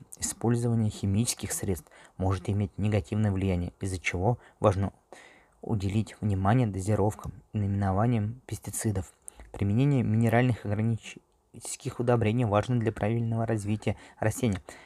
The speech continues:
Необходимо производить только при определенных погодных условиях и в правильные сроки. Забота о цветах и клумбах предусматривает надлежащее разрыхление,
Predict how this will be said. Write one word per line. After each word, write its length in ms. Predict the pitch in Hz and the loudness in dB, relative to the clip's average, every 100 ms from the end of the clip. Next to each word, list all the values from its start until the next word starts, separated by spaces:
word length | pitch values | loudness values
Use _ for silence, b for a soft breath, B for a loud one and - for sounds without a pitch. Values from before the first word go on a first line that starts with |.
| _ | _
Необходимо 500 | 101 92 - 95 135 | -6 -2 0 2 2
производить 400 | 123 104 101 92 | 0 -2 -2 -2
только 320 | - 98 - | 0 0 0
при 180 | 120 110 | 0 0
определенных 540 | 107 101 90 98 123 - | 0 -4 -2 0 0 -2
погодных 460 | 87 92 101 - | -4 -2 -2 -2
условиях 400 | 131 - 101 87 - | -4 -2 -4 -6 -10
и 60 | |
в 100 | - | -12
правильные 480 | - - 90 98 113 | -6 -4 -2 -2 -2
сроки. 340 | - 92 - 78 - B B B B B - | -2 -4 -4 -12 -14 B B B B B -8
Забота 500 | 90 98 110 147 117 | 0 2 4 2 2
о 40 | |
цветах 400 | - 104 175 - - | -2 -2 -2 -2 -12
и 20 | |
клумбах 460 | - 123 104 95 - _ | -2 0 0 -2 -10 _
предусматривает 800 | 117 110 104 101 107 - 107 90 b b b - | -6 -4 -2 -2 -2 0 0 0 b b b 0
надлежащее 640 | 107 98 87 101 - 131 | 2 2 2 0 2 0
разрыхление, 720 | 110 107 - - 104 120 90 | 0 -2 -4 0 0 2 0